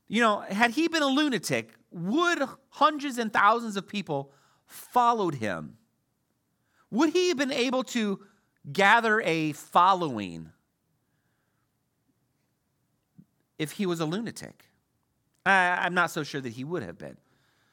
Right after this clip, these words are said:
So maybe he wasn't a lunatic. Maybe he was a liar. Maybe Jesus, when he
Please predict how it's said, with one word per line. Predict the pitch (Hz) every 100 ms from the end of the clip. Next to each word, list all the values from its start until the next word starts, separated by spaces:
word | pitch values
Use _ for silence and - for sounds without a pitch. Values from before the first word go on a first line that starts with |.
| _
So | - 262
maybe | 302 359
he | 302 302
wasn't | 277 277 247
a | 208
lunatic. | 202 180 - 113
Maybe | 165 208 277
he | 262 247 226
was | 208
a | 170
liar. | 120 110 - - - _ _ _ _ _ _ _ _ _ _ _ _ _ _ _ 175
Maybe | 160 202 262
Jesus, | 160 175 170 233 - - - _ _ _
when | 147 156
he | 156 202 202 208 214